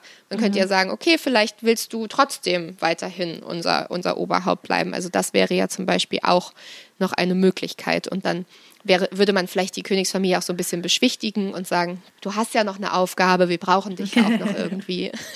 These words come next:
Speaker 1: <laughs> Also was ich, ähm, mich noch gefragt habe, wenn wir die Monarchie abschaffen würden hier im Vereinigten Königreich, was würde aus den ganzen Charities werden, denen die vorsitzen?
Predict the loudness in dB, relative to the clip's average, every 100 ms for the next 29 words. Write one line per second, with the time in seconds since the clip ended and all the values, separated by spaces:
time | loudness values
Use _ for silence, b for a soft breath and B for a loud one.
0 | 8 8 8 4 2 0 2 2 4 4
1 | 6 6 4 -2 2 6 6 4 0 -6
2 | _ _ _ 4 4 4 2 0 2 2
3 | 2 -4 -6 0 2 4 2 -6 B B
4 | B 0 4 4 2 -2 0 0 -2 -4
5 | -6 -4 -4 -4 -8 -10 -10 -10 -10 -6
6 | -6 -6 -4 -2 -2 -4 -6 0 0 0
7 | -2 0 -2 -6 _ B B B B 4
8 | 4 4 0 -8 -8 2 6 6 4 2
9 | 2 2 2 0 2 4 4 2 -2 -2
10 | 0 0 0 -6 -6 -4 -4 -10 -8 -6
11 | -6 -10 -12 -12